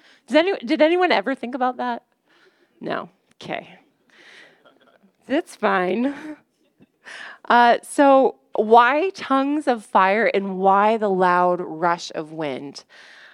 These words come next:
I don't know if you've ever thought about why that,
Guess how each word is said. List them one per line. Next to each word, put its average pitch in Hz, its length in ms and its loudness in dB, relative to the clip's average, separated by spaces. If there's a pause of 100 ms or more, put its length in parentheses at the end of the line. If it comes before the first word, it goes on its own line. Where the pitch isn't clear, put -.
I 175 60 0
don't 170 140 0
know 175 100 -2
if 165 100 -8
you've 170 120 -4
ever 170 180 0
thought 156 240 0
about 143 340 -2 (100)
why 160 580 0
that, 143 420 -2